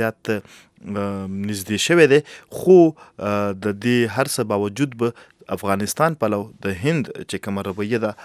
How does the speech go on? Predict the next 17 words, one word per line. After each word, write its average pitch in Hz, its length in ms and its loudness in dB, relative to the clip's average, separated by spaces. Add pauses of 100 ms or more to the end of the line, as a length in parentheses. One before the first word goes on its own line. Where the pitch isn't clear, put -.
(120)
هغه 101 240 -6 (140)
نه 101 300 -2
بدلیږي. 101 440 -2 (480)
د 117 160 2
روشن 156 280 2 (120)
ملهوترا 113 540 2 (100)
او 98 40 0 (100)
د 101 100 -6
ارباب 98 300 -6
محمود 98 260 -6
علي 123 160 -4
دغه 95 220 -8
خبرو 90 240 -6
اترو 98 260 -8
ته 87 80 -8
غوږ 90 220 -8
نیسو. 82 180 -10